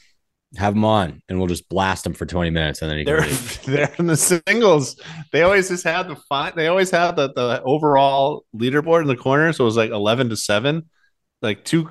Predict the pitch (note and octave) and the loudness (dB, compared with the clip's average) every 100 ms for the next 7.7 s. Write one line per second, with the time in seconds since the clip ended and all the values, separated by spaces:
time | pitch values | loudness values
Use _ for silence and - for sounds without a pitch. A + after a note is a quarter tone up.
0 | - - E3 E3 D3 C#3+ B2+ A2+ D3+ B2 | -6 -2 2 2 2 0 0 0 2 2
1 | - C#3 C#3+ C3 B2 A#2 G#2 C#3 C3 A2 | -2 -2 2 2 2 -4 -4 0 0 -2
2 | G2+ F#2+ F#2 _ _ _ D#3+ F3+ - E3+ | -6 -6 -8 _ _ _ -6 -4 0 2
3 | F#3 F3+ - C3+ A2 G2 G2 E2 G2 E2+ | 2 -2 0 0 2 -2 -4 -8 -6 -6
4 | D2+ - _ - D3+ D3 C#3 B2 A#2+ C3 | -8 -18 _ -4 0 2 2 0 -2 -2
5 | B2+ A#2 G#2 A#2 D3+ G#2 F2+ F2 - _ | 0 0 2 2 2 0 -4 -6 -12 _
6 | - _ _ B2+ E3+ - D#3+ C#3+ D3+ C#3+ | -20 _ _ 0 0 0 0 2 0 0
7 | B2+ A#2+ B2+ C3 - - | -4 -4 -4 -4 -10 -16